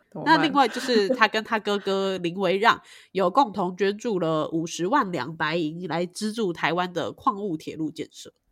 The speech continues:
Speaker 1: 全部都是殖民最需要的东西呢。
Speaker 2: <laughs> 但其实说实在，这些真的都是台湾近代化的基础。
Speaker 1: 对，
Speaker 2: 不得不说。
Speaker 1: 以基础建设来讲的话，但是那个手段当然非常的可疑，对。
Speaker 2: 总之，他就是一个彻底的商人嘛，他选边站也是站赢了。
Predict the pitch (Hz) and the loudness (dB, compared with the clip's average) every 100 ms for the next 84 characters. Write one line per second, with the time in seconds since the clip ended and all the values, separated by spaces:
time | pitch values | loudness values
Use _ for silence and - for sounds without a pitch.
0 | _ 214 190 202 214 214 156 156 160 175 | _ -8 -4 -4 -2 -4 -6 -8 -4 -4
1 | 175 165 156 156 - 165 175 - 185 165 | -4 -2 -2 -4 -6 -8 -8 -8 -8 -8
2 | 190 _ - 220 240 240 226 220 - 349 | -10 _ -6 -2 0 0 -4 0 0 2
3 | 208 196 208 240 214 180 202 190 202 208 | 0 -2 2 2 2 2 0 0 -2 0
4 | 202 196 175 180 196 180 170 180 180 180 | 0 0 0 -4 -4 -2 0 -2 -4 -6
5 | 175 165 165 147 160 160 156 - - _ | -4 0 0 -2 -6 -12 -14 -16 -18 _
6 | _ - - - - 202 165 160 165 190 | _ -12 -10 -12 -6 -4 -2 -2 -4 -6
7 | 170 156 160 170 175 156 104 165 - 185 | -8 -8 -6 -6 -4 -4 -4 -6 -10 -12
8 | 190 - - 180 175 180 180 170 156 170 | -16 -16 -16 -12 -12 -8 -8 -8 -10 -10
9 | - - 156 - 156 143 160 151 - - | -12 -12 -12 -8 -8 -8 -8 -10 -10 -12
10 | 160 - - 160 156 156 185 - _ - | -14 -14 -12 -12 -12 -12 -12 -14 _ -12
11 | 185 - - 202 196 262 277 277 277 226 | -12 -12 -6 -6 -2 0 2 0 -4 -2
12 | 180 170 - 233 143 156 165 175 196 - | -2 -2 -2 -4 -4 -8 -6 -6 -6 -6
13 | 139 160 208 190 160 180 185 165 - 151 | -8 -8 -8 -6 -6 -6 -6 -8 -8 -10
14 | 143 156 78 95 - | -8 -10 -12 -18 -20